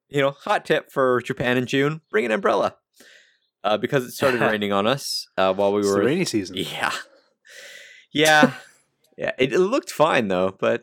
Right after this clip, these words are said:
Speaker 1: yeah, yeah. So we, we had that, that whole anime dilemma, you know, where it's like,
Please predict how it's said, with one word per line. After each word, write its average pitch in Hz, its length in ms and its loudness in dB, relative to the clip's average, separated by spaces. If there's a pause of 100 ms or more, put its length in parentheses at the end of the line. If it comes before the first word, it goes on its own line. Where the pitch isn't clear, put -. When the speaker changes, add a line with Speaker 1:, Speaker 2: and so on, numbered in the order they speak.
Speaker 1:
yeah, 143 300 -10 (180)
yeah. 107 240 -8 (260)
So 104 420 -2
we, 135 140 -4
we 165 160 -4
had 190 220 -2
that, 160 240 -2
that 117 220 -2 (140)
whole 127 240 0
anime 107 380 0
dilemma, 113 380 0
you 110 140 -2
know, 101 100 0
where 95 160 -2
it's 95 160 -8
like, 101 240 -2